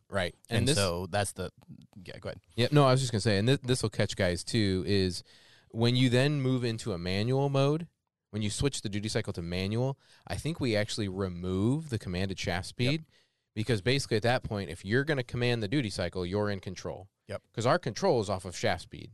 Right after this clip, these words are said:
Speaker 2: Correct.
Speaker 1: And we're gonna, we're gonna change a duty cycle to hit a shaft speed we think we need. So if you move into a manual mode in the duty cycle with V-Apply Base,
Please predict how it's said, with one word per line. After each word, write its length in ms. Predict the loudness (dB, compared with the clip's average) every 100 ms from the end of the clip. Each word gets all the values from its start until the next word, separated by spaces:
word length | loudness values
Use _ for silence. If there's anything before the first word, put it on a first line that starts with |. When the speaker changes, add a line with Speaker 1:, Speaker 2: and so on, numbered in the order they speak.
| -16
Speaker 2:
Correct. 320 | -10 -10 _ _ -10
Speaker 1:
And 200 | -6 0
we're 140 | 2
gonna, 320 | 2 2 0 -2 -8
we're 120 | -4
gonna 140 | -4 -4
change 400 | -4 -2 -2 -4
a 60 |
duty 260 | -4 -4 -2
cycle 320 | -4 -4 -6
to 100 | -10
hit 140 | -6 -6
a 60 |
shaft 280 | -2 -2 -2
speed 220 | -6 -10
we 100 | -8
think 220 | -10 -10
we 80 | -8
need. 240 | -8 -10 -14 _ _
So 140 | -12 -12
if 120 | -4
you 220 | 0 2
move 180 | 0 0
into 220 | 0 0
a 40 |
manual 420 | 0 0 0 -2 -4
mode 340 | -6 -8 -10 -16 _ _ _ _ _ _ -6
in 100 | -2
the 80 |
duty 220 | 2 2 2
cycle 320 | -2 -4 -6
with 120 | -4
V-Apply 320 | -4 -2 -2
Base, 480 | -2 0 0 -2 -8